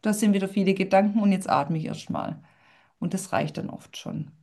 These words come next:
Ja, oder das macht's ein bisschen besser. Und der sechste Weg, digitale Grenzen setzen. Also zum Beispiel sagen, „Hey, ab einer gewissen Uhrzeit ist mein Handy auf lautlos und außer Sichtweite.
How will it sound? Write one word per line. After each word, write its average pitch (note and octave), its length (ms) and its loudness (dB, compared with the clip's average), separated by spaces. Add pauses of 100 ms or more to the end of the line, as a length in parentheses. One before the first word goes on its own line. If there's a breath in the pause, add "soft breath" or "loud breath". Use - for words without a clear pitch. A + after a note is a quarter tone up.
(200)
Ja, E3+ 180 0
oder F#3+ 80 0
das F3 160 -6
macht's D#3 300 -4
ein E3+ 80 -2
bisschen D#3 380 -8
besser. - 360 -10 (1900 soft breath)
Und G#3+ 460 6
der G#3 80 2
sechste A3+ 420 2
Weg, A3+ 400 0
digitale G3 540 2
Grenzen F3+ 440 0
setzen. E3 560 -4
Also F#3 240 0
zum G3 200 0
Beispiel G3+ 280 0
sagen, G3 360 2
„Hey, G3 260 2
ab - 120 -2
einer G3+ 100 4
gewissen G#3 340 0
Uhrzeit G3+ 380 -4
ist - 160 -8
mein F#3 120 -2
Handy F#3 300 -2
auf F3+ 180 -6
lautlos F3 600 -4
und F#3 180 0
außer F3+ 260 -4
Sichtweite. E3+ 800 -6